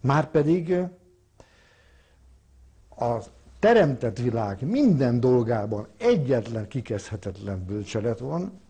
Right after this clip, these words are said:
az a szakrális tanítás. A mi válaszunk ma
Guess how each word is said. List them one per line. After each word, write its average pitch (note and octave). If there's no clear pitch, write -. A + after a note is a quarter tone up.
az C3
a B2+
szakrális A#2+
tanítás. -
A G#2
mi A#2+
válaszunk D#3
ma D3+